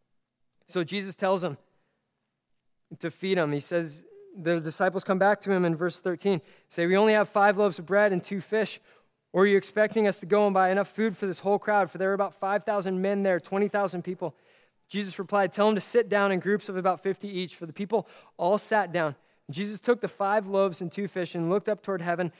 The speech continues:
and he blessed them. Then breaking the loaves into pieces, he kept giving the bread and fish to the disciples so that they could distribute it to the people. They all ate as much as they wanted, and afterward the disciples picked up twelve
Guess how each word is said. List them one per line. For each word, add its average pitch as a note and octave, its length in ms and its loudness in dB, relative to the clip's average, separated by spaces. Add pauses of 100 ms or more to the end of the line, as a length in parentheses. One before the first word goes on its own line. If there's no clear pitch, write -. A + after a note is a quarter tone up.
(140)
and D#3 100 -4
he E3 60 0
blessed D#3+ 400 -2
them. D3+ 180 -4 (320)
Then G3+ 140 4
breaking G3+ 460 0
the G#3+ 80 4
loaves G3 320 4
into G3+ 140 -2
pieces, G3 400 -6
he F3 100 -8
kept G3 320 -6
giving F#3+ 280 2
the G3+ 80 2
bread F3+ 280 0
and F3 120 -4
fish F#3+ 340 -8
to F3 100 -16
the D#3 100 -12
disciples F3+ 520 -4 (240)
so - 180 -6
that E3+ 100 -2
they F3+ 120 -2
could F#3 120 -8
distribute E3+ 420 -4
it F3 160 -6
to D#3 100 -16
the C#3+ 80 -10
people. D#3+ 360 -6 (240)
They F#3+ 120 -2
all A3+ 420 4
ate F#3 240 -2
as E3 160 -6
much G3 200 0
as F#3+ 100 -12
they G3+ 120 2
wanted, E3+ 360 0
and F3+ 100 -6
afterward F#3 500 -2
the D#3+ 80 -8
disciples D#3+ 400 -6
picked - 280 -10
up D#3 140 -6
twelve F#3 480 0